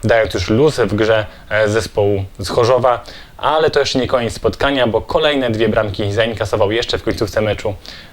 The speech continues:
e, Paweł Budniak, strzelając na pięć do jednego, a także na sześć do jednego, ustalając finalnie wynik tego spotkania, zapisując trzy kolejne punkty na własnym, e, parkiecie gracze z Chorzowa. Natomiast katowiczanie notują już szóstą porażkę w tym sezonie, no i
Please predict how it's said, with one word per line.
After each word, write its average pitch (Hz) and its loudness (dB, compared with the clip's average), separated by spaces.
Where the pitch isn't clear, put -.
e, 101 0
Paweł 104 4
Budniak, 131 2
strzelając 95 0
na 87 -8
pięć 175 0
do 147 4
jednego, 113 2
a 151 0
także 113 0
na 101 -2
sześć 107 0
do 107 2
jednego, 101 2
ustalając 117 0
finalnie 98 -2
wynik 101 0
tego 104 2
spotkania, 110 -2
zapisując 117 0
trzy - 0
kolejne 101 2
punkty 104 -2
na 131 2
własnym, 101 0
e, 101 2
parkiecie 95 -2
gracze 104 0
z - -8
Chorzowa. 127 2
Natomiast 127 -2
katowiczanie 110 -2
notują 123 4
już 101 0
szóstą 147 0
porażkę 123 0
w - -6
tym 113 -2
sezonie, 107 0
no 98 -2
i 135 2